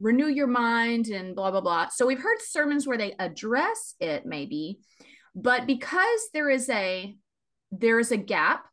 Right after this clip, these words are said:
between how the, how the church responds to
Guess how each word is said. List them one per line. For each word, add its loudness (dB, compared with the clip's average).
between -2
how 4
the, -4
how -2
the -8
church -8
responds -2
to -6